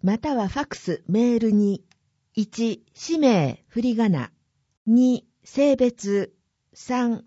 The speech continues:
年齢。四、郵便番号。五、住所。六、電話番号。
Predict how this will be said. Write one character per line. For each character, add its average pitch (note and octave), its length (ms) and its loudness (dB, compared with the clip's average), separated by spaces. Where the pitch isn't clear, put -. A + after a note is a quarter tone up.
年 A#3+ 400 2
齢。 G#3 440 0
四、 A#3 360 -2
郵 C#4+ 240 -2
便 C#4+ 260 -2
番 B3 300 2
号。 C#3 460 -4
五、 A#3 300 0
住 C#4 280 -2
所。 C#3+ 360 -6
六、 G#3 600 -4
電 C4+ 280 0
話 D4 140 -2
番 B3+ 300 4
号。 C3+ 400 -2